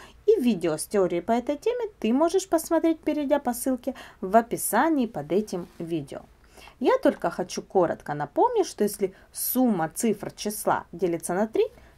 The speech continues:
то и число делится на три. Если запись числа оканчивается цифрой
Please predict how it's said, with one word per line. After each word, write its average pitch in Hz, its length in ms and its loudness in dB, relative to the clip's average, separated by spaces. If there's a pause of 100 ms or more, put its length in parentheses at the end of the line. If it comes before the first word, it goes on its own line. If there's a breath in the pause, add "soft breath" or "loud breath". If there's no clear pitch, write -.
то 320 120 6
и 381 80 8
число 233 440 2
делится 190 760 0
на 180 260 0
три. 151 280 -10 (440 loud breath)
Если 185 320 0
запись 185 460 2
числа 196 380 -2
оканчивается 160 600 -4
цифрой 147 480 -6